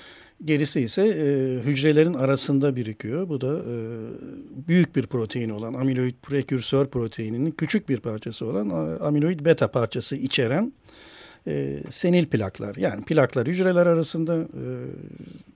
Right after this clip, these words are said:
yumaklar ise, e, hücreler içinde. E,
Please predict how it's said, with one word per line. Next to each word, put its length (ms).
yumaklar 420
ise, 420
e, 220
hücreler 380
içinde. 400
E, 380